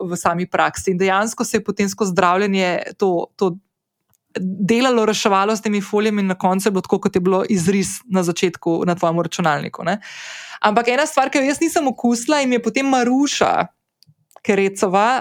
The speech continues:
novinarka na Valu dvesto dva, povedala, da ona je šla k tebi na zdravljenje in mi je razlagala, kako je ona zdaj dobila, eh,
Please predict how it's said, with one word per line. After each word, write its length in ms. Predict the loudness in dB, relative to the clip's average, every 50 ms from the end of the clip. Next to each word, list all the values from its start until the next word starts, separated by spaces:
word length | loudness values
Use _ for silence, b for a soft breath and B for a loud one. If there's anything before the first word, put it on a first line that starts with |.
| -4 -8
novinarka 560 | -6 -4 -2 -2 0 0 2 0 0 0 0
na 100 | 0 2
Valu 220 | 2 2 2 2 0
dvesto 340 | 0 0 -2 -2 -2 -2 0
dva, 160 | 0 0 0
povedala, 420 | 0 0 0 0 2 2 2 0
da 140 | 0 0 0
ona 180 | 2 2 0 0
je 60 | 0
šla 140 | 0 -2 -2
k 100 | 0 2
tebi 260 | 2 2 2 2 2
na 80 | 2 2
zdravljenje 600 | 2 2 2 4 4 4 2 0 0 0 0 0 0 0
in 140 | 0 0 2
mi 100 | 2 2
je 60 | 2
razlagala, 480 | 2 2 2 2 2 2 2 2 0 0
kako 220 | -2 -4 -2 0
je 60 | 0 2
ona 180 | 2 2 2 0
zdaj 140 | 0 0 0
dobila, 380 | 0 0 2 2 2 2 2
eh, 580 | 0 -2 -8 -14 -16 -16 -16 -16 -12 -4 0